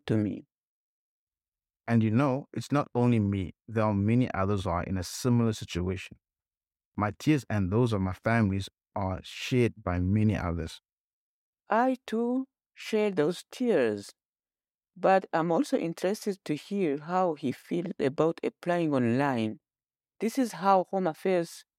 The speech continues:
Speaker 1: plans to process applications in the future. They make it sound easy and convenient.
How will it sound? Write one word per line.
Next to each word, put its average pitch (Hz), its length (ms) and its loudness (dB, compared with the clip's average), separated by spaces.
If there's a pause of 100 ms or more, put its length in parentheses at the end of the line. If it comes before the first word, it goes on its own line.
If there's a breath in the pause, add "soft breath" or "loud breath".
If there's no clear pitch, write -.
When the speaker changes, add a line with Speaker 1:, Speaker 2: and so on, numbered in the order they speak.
Speaker 1:
plans 170 380 -2
to - 100 -12
process - 560 -4 (380)
applications - 960 -4 (120)
in 127 140 0
the 113 80 0
future. - 560 -4 (1400)
They 160 160 2
make 208 260 2
it 277 120 -2
sound 143 580 -2
easy 160 420 -4
and 143 200 -2
convenient. 131 840 0